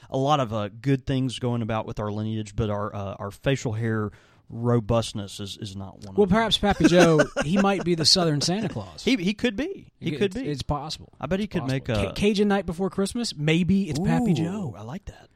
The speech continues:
Speaker 2: Are you Chris Kringle? You let us know. <laughs> I'm just kidding. Uh,
Speaker 1: it was a lot of fun.
Speaker 2: had
Speaker 1: We
Speaker 2: a
Speaker 1: really
Speaker 2: great time.
Speaker 1: enjoyed hanging out with you, uh, Joe. It was a, it was a really great time.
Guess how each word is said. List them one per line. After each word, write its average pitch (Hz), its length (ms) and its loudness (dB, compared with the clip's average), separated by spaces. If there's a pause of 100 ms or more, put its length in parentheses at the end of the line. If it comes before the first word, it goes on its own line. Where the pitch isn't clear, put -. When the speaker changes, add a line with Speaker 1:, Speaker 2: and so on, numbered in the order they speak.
Speaker 2:
Are 135 100 -2
you 196 220 4
Chris - 280 -8
Kringle? 233 380 -8 (600)
You 190 140 2
let 208 120 6
us 131 100 -4
know. 123 160 -6 (220)
<laughs> - 200 -12 (360)
I'm - 80 0
just - 220 -2
kidding. - 160 -4 (580)
Uh, 139 320 4
Speaker 1:
it 170 80 10
was 175 140 6
a 180 40 4
lot 143 220 6
of 127 80 0
fun. 104 340 -6
Speaker 2:
had 120 100 0
Speaker 1:
We - 20 0
Speaker 2:
a 143 40 0
Speaker 1:
really 139 200 4
Speaker 2:
great - 0 -
time. 113 80 -2
Speaker 1:
enjoyed 113 240 0
hanging 107 220 -4
out 98 120 -6
with 107 160 -10
you, 104 260 -8
uh, 107 180 -8 (120)
Joe. 104 220 -6
It 104 100 -6
was 113 140 -10
a, 117 60 -4
it 98 120 -10
was 117 160 -8
a 113 60 -6
really 113 220 -4
great 101 200 -8
time. 101 280 -10